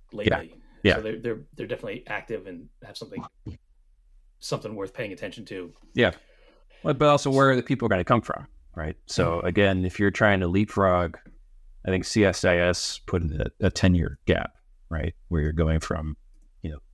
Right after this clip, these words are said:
Speaker 2: forty-five nanometer to two nanometer. You're skipping a lot. And our minister colleague said that, "Well, we don't have the innovator's dilemma for that reason. We can skip ahead to where technology frontier should be and not worry about the in-between steps."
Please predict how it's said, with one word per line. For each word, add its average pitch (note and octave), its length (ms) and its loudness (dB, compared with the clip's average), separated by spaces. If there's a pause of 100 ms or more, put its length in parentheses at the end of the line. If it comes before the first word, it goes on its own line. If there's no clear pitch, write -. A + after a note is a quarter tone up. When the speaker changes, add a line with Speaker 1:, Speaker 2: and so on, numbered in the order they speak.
Speaker 2:
forty-five E2 540 2
nanometer D#2 500 2
to F2 120 0
two G#2+ 240 4
nanometer. - 440 -4 (420)
You're A2 100 2
skipping C#3 360 4
a F2+ 80 2
lot. A#1 240 -8 (880)
And F2 580 0 (120)
our E2+ 220 4
minister E2+ 580 -4 (540)
colleague F2+ 460 4 (180)
said E2 280 0
that, G2 100 0
"Well, F2+ 180 0
we F#2 80 2
don't G2 200 2
have G#2 140 2
the G2 120 4
innovator's G2 600 0
dilemma F#2+ 340 2
for G#2 160 -2
that F#2+ 200 2
reason. C3 300 2
We D#2+ 100 -6
can G2+ 100 -6
skip - 280 -2
ahead F2 240 2
to - 80 -6
where F2 120 -2
technology F2 460 0
frontier F2 340 -2
should - 240 4
be F2 160 0
and E2+ 80 -4
not E2+ 160 -2
worry F2 140 -2
about E2+ 180 -2
the F2+ 80 -2
in-between F2+ 300 -6
steps." - 360 -6